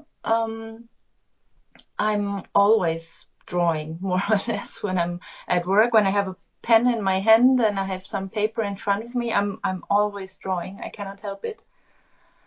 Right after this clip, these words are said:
And I, yeah, just recently discovered that I can, I can draw on my, um, on my iPad, and that's, that's really fun because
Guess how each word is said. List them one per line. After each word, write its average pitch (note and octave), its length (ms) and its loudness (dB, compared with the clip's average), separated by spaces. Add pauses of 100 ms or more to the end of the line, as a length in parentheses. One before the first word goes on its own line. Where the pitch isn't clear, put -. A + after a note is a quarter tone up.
(560)
And A#3+ 240 6
I, C#4+ 460 4
yeah, B3 200 2
just B3+ 300 -2
recently D4+ 420 0
discovered B3+ 540 0
that A3 140 2
I A3 100 6
can, G#3+ 420 -6 (100)
I G3 260 -4 (240)
can G#3+ 160 -4
draw G#3 360 2
on G3+ 280 2
my, F#3 640 -2
um, E3 640 -8 (640)
on F#3 140 -2
my F3 160 0
iPad, - 600 -2 (800)
and F#3 380 -6 (140)
that's, - 500 -8 (100)
that's - 360 -8
really G#3 280 4
fun F#3 460 -8
because G3+ 540 -4